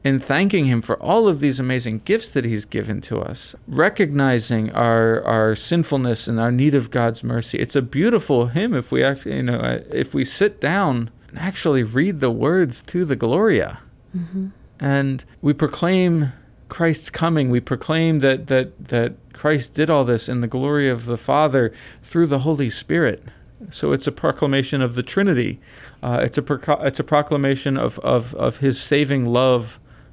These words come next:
Speaker 1: for us. And, and, and we're using the words that the angels themselves sang at the birth of Christ. So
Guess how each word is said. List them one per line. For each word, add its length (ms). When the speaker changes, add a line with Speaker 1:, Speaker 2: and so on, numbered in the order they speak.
Speaker 1:
for 340
us. 420
And, 440
and, 500
and 180
we're 100
using 420
the 80
words 580
that 120
the 180
angels 400
themselves 600
sang 420
at 140
the 60
birth 280
of 120
Christ. 440
So 320